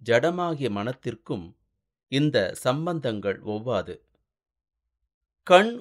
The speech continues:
ஒரு பொருளை பார்க்கும் பொழுது அவ்விரண்டிற்கும் என்ன சம்பந்தம்? மூக்குக்கும் மலரின் வாசனைக்கும் என்ன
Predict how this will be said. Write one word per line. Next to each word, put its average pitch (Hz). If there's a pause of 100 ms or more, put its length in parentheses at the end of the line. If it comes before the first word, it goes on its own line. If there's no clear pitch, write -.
(100)
ஒரு 151
பொருளை 170
பார்க்கும் 123
பொழுது 110 (720)
அவ்விரண்டிற்கும் 185
என்ன 135
சம்பந்தம்? 123 (1120)
மூக்குக்கும் 170 (300)
மலரின் 156
வாசனைக்கும் 160 (100)
என்ன 139